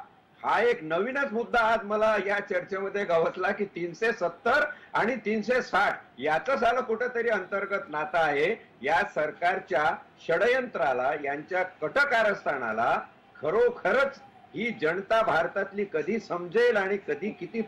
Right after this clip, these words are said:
पिढ्या याच्यामध्ये जातील, हे काही सांगता येत नाही. तरुणांचं भवितव्य अक्षरशः अंधारमय झालेलं आहे, बेरोजगार झालेले आहे.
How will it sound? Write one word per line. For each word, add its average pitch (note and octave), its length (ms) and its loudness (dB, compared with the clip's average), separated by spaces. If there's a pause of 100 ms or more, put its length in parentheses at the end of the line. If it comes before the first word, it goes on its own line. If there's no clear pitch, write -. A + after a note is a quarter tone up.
पिढ्या F#3+ 240 2
याच्यामध्ये G3 400 0
जातील, D3 460 -2 (300)
हे E3 120 2
काही F#3 200 2
सांगता C#3 420 -2
येत F#3 220 -2
नाही. B2+ 300 -4 (360)
तरुणांचं A#3+ 560 4
भवितव्य A3 560 2
अक्षरशः F#3+ 800 0 (280)
अंधारमय A3 720 2
झालेलं D3+ 420 0
आहे, A2+ 300 -2 (380)
बेरोजगार A#3 720 4
झालेले F#3 400 -2
आहे. A2+ 360 -6